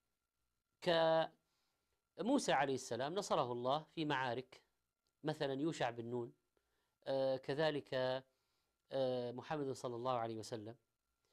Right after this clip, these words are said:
ومنهم من نصروا بآيات كونية، يعني مثلًا هود وصالح وشعيب ولوط عليهم السلام وغيرهم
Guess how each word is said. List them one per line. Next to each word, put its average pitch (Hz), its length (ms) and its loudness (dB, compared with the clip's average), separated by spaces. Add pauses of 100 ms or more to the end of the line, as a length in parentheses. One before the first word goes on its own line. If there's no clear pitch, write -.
(760)
ومنهم 240 560 4
من 202 220 2
نصروا 247 440 -2
بآيات 180 760 2
كونية، 143 480 4 (320)
يعني 113 200 -8
مثلًا 123 440 -2 (360)
هود 165 600 4 (680)
وصالح 131 2000 4 (200)
وشعيب 131 640 0 (580)
ولوط 170 640 4 (1400)
عليهم 190 460 6
السلام 170 420 2
وغيرهم 160 680 4